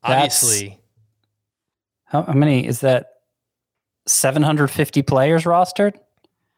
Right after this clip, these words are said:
Speaker 2: You're probably better at math than I am.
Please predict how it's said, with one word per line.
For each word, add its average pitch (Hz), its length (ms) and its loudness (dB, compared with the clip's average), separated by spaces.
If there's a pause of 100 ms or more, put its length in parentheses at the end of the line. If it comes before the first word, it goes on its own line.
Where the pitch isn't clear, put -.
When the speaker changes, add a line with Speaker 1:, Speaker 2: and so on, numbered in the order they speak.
(1000)
Speaker 2:
You're 143 120 -2
probably 131 240 0
better 110 200 2
at 104 100 0
math 101 220 -4
than 98 100 -12
I 107 140 -6
am. 98 220 -10